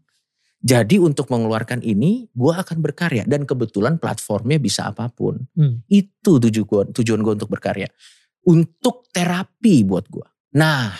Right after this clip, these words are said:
Speaker 1: kalau pada saat gua melakukan itu, ada yang terinspirasi, ada yang senang, wah,
Speaker 2: Bonus.
Speaker 1: good for you.
Speaker 2: Ya,
Speaker 1: Gua
Speaker 2: bonus.
Speaker 1: senang,
Speaker 2: Ya.
Speaker 1: gua senang. Tapi sorry to say ya, bukan karena gua nggak suka lu,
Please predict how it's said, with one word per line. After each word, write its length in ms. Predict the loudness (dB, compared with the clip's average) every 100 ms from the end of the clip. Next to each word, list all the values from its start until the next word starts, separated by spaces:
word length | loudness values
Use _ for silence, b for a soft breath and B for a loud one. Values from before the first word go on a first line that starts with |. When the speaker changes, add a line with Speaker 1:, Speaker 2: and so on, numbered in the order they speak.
| -16
Speaker 1:
kalau 680 | -6 -4 0 2 4 2 0
pada 240 | -6 -4 -2
saat 300 | -2 -4 -4
gua 180 | -2
melakukan 560 | -2 -2 -2 -4 -4 -2
itu, 560 | 2 0 0 0 0 -2 _ _ _ _
ada 260 | -4 -2 0
yang 260 | 0 -2 -6
terinspirasi, 1160 | -8 -4 -2 0 0 0 0 -2 -4 -4 -4 -6 -14 _ _ B B B B
ada 380 | 0 2 2 0
yang 400 | 0 -2 -6 -12 -4
senang, 840 | -2 2 4 4 4 2 0 -4 -4
wah, 220 | -2 -2 -4 _ -2
Speaker 2:
Bonus. 520 | 0 0 0 -4 4
Speaker 1:
good 300 | 6 6 2
for 320 | -4 -8 -4 -4
you. 320 | -2 -2 0
Speaker 2:
Ya, 320 | 2 2 -2
Speaker 1:
Gua 200 | -4 0
Speaker 2:
bonus. 80 | 0
Speaker 1:
senang, 400 | 0 -4 -6 -8 -4
Speaker 2:
Ya. 160 | -4 -4 _
Speaker 1:
gua 140 | -4 -2
senang. 320 | -2 -4 -4 -6 _ _ _ _ _
Tapi 260 | -2 0 2
sorry 300 | 2 2 4
to 120 | 2
say 280 | 0 0 -2
ya, 120 | -2
bukan 440 | 0 -2 -2 -8 -6
karena 240 | -6 -6
gua 260 | -4 -2 -2
nggak 200 | -2 -2
suka 280 | -2 -2
lu, 240 | 0 2